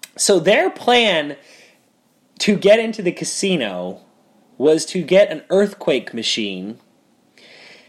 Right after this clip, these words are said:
and cause an earthquake <laughs> that would, that would force all of the computers in this place to reset. Now, let's, let's remember what actually happens.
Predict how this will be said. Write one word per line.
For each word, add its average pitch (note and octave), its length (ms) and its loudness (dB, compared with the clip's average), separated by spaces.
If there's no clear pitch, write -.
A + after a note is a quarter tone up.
and G3+ 240 2
cause A#3+ 460 2
an A#3 140 -2
earthquake E3+ 1000 0
<laughs> - 340 -20
that F#3 200 4
would, F3+ 140 -2
that G3+ 160 4
would G3 180 0
force A3+ 440 0
all F#3+ 360 4
of B3+ 100 2
the A#3+ 80 -4
computers F3 880 -2
in D#3+ 180 -2
this D#3 180 -2
place E3 440 -2
to D3 200 -2
reset. C3 920 -2
Now, D3 460 0
let's, F3+ 380 2
let's - 460 -2
remember A3 320 2
what G3 160 2
actually F#3+ 320 -2
happens. A2 420 -6